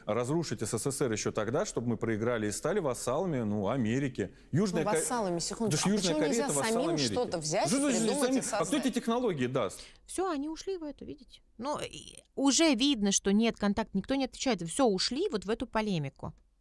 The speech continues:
Speaker 1: Мы стратегический враг, геополитический. Н-,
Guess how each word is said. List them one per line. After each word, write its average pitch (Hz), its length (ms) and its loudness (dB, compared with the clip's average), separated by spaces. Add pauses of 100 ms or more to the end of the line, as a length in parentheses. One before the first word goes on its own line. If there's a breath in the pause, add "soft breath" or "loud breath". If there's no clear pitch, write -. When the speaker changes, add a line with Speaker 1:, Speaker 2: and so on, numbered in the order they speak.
(180)
Speaker 1:
Мы 254 260 4
стратегический 202 640 0
враг, 165 320 2
геополитический. 196 920 0 (160 loud breath)
Н-, 170 160 4